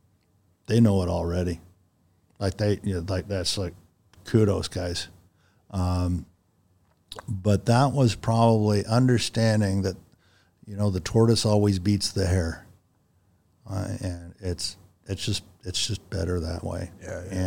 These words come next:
Speaker 1: And it, as I was out looking around, I'd been in the car business, I looked around, I saw a lot of people that were,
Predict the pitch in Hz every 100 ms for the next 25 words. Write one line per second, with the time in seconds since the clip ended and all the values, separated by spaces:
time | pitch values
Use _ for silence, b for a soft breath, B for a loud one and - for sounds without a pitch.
0 | 90 90 90 _ _ _ 95 101 - b
1 | b b - 117 127 123 120 117 113 113
2 | 110 107 107 117 104 101 101 101 98 92
3 | 98 101 98 101 98 101 98 104 98 104
4 | 107 110 104 101 b b b 147 190 -
5 | 139 113 95 98 101 104 95 - 98 95
6 | 95 95 92 92 - 90 90 90